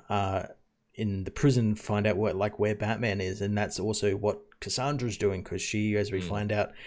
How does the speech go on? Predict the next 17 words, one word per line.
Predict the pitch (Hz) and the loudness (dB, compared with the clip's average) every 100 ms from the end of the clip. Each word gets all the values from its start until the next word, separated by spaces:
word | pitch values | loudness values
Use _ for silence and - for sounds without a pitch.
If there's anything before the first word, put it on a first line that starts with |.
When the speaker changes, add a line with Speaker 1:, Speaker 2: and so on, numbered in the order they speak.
| - - - | -16 -18 -10
Speaker 1:
is | - 95 95 | -4 -2 -2
contacted | - 117 107 110 - 101 - | 0 0 2 0 0 -4 0
by, | 95 95 95 98 | 2 2 2 2
uh, | - 90 90 90 87 - - - | 0 -2 0 0 -2 -6 -10 0
Oracle, | 135 143 139 98 101 | 2 2 0 0 0
who | 104 | 0
is, | 101 92 - - | -2 -4 -8 -10
like, | 85 - | -10 -4
hoo-, | 90 | 0
Speaker 2:
Yeah. | 110 110 90 | 0 0 -4
Speaker 1:
hooked | - 110 127 | -6 0 0
up | - | 0
to | 110 101 - | -4 -4 -4
Magistrate | 92 110 113 - 117 - | -4 -2 -2 0 -2 -2
computers | 117 110 123 131 123 | -6 -2 -2 0 0
or | 113 | -2
something. | - 127 131 135 - | 0 -2 -2 -4 -6